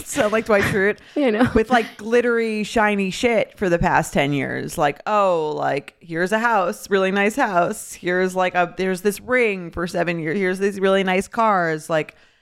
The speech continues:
Speaker 1: and he's just kinda, like, using that and, like, she says, "Oh, I spend whatever I want. I have the enormous credit card bills." It's like,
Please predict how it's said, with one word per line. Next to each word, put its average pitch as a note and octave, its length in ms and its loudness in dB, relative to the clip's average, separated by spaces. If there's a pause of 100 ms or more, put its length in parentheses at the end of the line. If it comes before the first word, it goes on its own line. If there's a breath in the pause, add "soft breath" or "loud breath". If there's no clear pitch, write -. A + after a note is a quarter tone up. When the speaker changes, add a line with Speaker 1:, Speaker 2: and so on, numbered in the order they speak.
(180 soft breath)
Speaker 1:
and F#3 160 -2
he's G3 220 2
just G3+ 160 -2
kinda, F#3+ 220 2
like, E3 360 2 (160)
using G#3 380 0
that D#3+ 320 0 (420)
and, F3 160 -2
like, D#3 160 -4
she G#3+ 280 -2
says, G3+ 200 -4
"Oh, F#3+ 160 2
I F3 100 0
spend F#3+ 260 -4
whatever E3+ 340 2
I E3 100 2
want. E3+ 340 -2
I C#3 40 -8
have C#3+ 140 -10
the D#3+ 80 -2
enormous E3 400 2
credit E3 280 0
card D3 220 0
bills." C#3+ 360 0
It's E3 180 -10
like, D#3 360 2